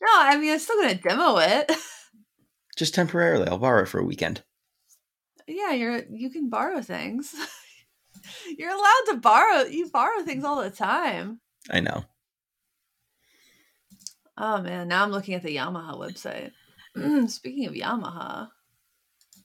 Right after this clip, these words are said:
Speaker 1: today was, this, this week was, uh, what a week for delay pedals, pedals, pedals, pedals.
Speaker 2: Uh, yeah, it was a delay pedal bonanza this week.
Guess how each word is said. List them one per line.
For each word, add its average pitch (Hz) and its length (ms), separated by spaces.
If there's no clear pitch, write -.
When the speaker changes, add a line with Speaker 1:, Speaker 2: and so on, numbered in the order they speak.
Speaker 1:
today 220 240
was, 254 220
this, 269 240
this 254 240
week 269 320
was, 202 340
uh, 170 400
what 320 340
a 175 120
week 180 380
for 208 380
delay 185 520
pedals, 233 360
pedals, 208 320
pedals, 196 420
pedals. 196 280
Speaker 2:
Uh, 90 360
yeah, 98 340
it 95 140
was 104 200
a 95 160
delay 92 400
pedal 98 260
bonanza 92 460
this 80 220
week. 87 360